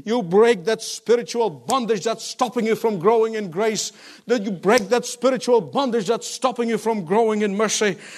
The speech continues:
And when you exercise mercy, you are liberated from the darkness and the bitterness that is hindering you from growing and being spiritually fruitful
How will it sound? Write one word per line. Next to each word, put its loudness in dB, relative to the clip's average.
And 2
when 6
you 6
exercise 2
mercy, -2
you 4
are 6
liberated 2
from -6
the -2
darkness -2
and -2
the -4
bitterness -2
that -8
is -8
hindering -2
you -4
from -8
growing -2
and -8
being -2
spiritually -2
fruitful -6